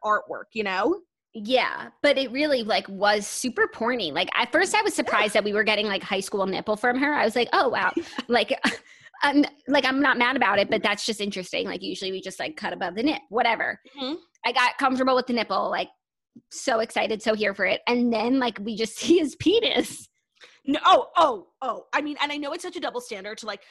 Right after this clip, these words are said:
Speaker 1: not really wince at a nipple, but then, like, see a penis and, like, die. But that's just, like, the standard of the industry. It's like, you don't see penises.
Speaker 2: No, but I also haven't seen vagina yet. So I saw, I don't know if I'm gonna see it. Um,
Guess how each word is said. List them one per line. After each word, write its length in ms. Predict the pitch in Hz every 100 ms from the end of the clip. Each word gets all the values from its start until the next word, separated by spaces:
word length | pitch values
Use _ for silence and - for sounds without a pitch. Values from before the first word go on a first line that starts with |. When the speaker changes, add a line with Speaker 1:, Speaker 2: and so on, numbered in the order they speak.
| _ -
Speaker 1:
not 260 | 226 208
really 220 | 226 226 226
wince 280 | 196 202
at 80 | 202
a 60 | 196
nipple, 320 | 156 196 202
but 140 | 208
then, 100 | -
like, 160 | 190 185
see 220 | - 220
a 40 | 226
penis 360 | 196 185 196
and, 100 | 190
like, 180 | 170 180
die. 200 | 196 202
But 100 | 220
that's 220 | 233 -
just, 160 | 285 269
like, 100 | 262
the 80 | 233
standard 460 | - 202 208 208
of 60 | 196
the 140 | 190
industry. 380 | 196 208 - 120
It's 100 | -
like, 120 | 202
you 100 | 233
don't 300 | 175 233 240
see 160 | - 233
penises. 500 | 220 226 - - -
Speaker 2:
No, 160 | 330
but 140 | 233 285
I 140 | 247
also 340 | 285 294 339 285
haven't 360 | 240 240 262
seen 380 | - 247 226 208
vagina 480 | 202 190 190 180 170
yet. 360 | 185 101 - -
So 320 | - 254 226 -
I 160 | 226
saw, 380 | 240 254 220 170 - -
I 100 | 240
don't 120 | 294
know 80 | 294
if 100 | 262
I'm 140 | 233
gonna 240 | 220 220 233
see 320 | - 294 302
it. 220 | 311 320 - _ _ _ -
Um, 380 | 240 180 156